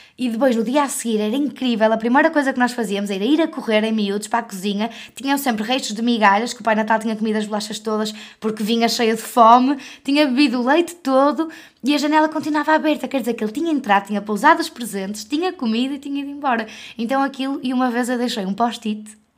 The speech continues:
a dizer, "Querido Pai", eu acho que ainda tenho esse folheto em casa, juro-te. Acho que nunca te contei isto. A dizer, "Querido Pai Natal, eh, gostava muito de te conhecer.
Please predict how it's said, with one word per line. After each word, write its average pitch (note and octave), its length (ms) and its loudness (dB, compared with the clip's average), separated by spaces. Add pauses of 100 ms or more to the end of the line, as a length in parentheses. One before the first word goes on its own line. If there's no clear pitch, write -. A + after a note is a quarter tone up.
(300)
a A#3 80 0
dizer, F3+ 400 -2
"Querido C#4 400 2
Pai", B3+ 220 0
eu C4 100 -4
acho C#4 120 -8
que - 80 -16
ainda A3+ 120 -4
tenho A3+ 160 -2
esse A3+ 160 -4
folheto G#3 280 -4
em A3 60 -2
casa, E3 340 -10
juro-te. F#3 400 -10 (400)
Acho C#4 180 -8
que A#3+ 40 -4
nunca G#3+ 160 -6
te G#3 80 -18
contei G3 280 -6
isto. D3+ 200 -14 (320)
A A3+ 80 -4
dizer, G3+ 300 -2
"Querido D#4 300 -2
Pai D4 180 2
Natal, G3 500 -6 (580)
eh, A3+ 520 2
gostava D4+ 420 2
muito C4+ 420 0
de A3 160 -4
te A3 140 -6
conhecer. B3 680 -6